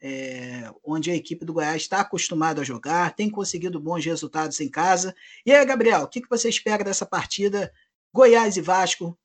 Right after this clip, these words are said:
no estádio da Serrinha, amanhã às dezenove horas? Anota na agenda aí, torcedor vascaíno.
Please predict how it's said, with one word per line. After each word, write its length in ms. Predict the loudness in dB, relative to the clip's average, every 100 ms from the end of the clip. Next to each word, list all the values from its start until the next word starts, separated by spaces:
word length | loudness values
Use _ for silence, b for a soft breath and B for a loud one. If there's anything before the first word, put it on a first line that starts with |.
| _ -8
no 100 | -4
estádio 380 | -2 -2 -2 -2
da 120 | -2
Serrinha, 600 | -2 -2 0 0 0 -4 B 0
amanhã 600 | 2 2 0 -2 -2 -4 -2
às 200 | -2 0
dezenove 600 | -2 -2 -2 0 0 2
horas? 360 | 2 0 -4
Anota 320 | -6 -2 -2 0
na 100 | 2
agenda 320 | 4 4 6
aí, 180 | 4 4
torcedor 380 | 2 2 2
vascaíno. 600 | 2 0 -2 -4 -4 -8